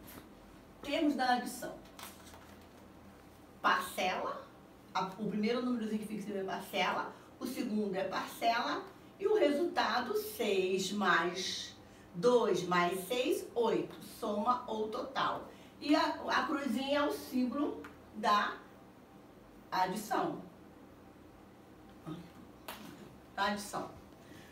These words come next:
Então agora abra um livrinho lá na página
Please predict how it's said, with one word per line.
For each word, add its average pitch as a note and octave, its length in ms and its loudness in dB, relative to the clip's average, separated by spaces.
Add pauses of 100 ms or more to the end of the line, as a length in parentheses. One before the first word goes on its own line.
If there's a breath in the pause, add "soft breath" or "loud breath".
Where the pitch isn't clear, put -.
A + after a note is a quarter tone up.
(220 loud breath)
Então F4 160 6
agora D4+ 480 6
abra C#4 280 6
um B3+ 80 4
livrinho C4+ 580 4
lá D4 160 2
na B3 120 4
página B3+ 760 4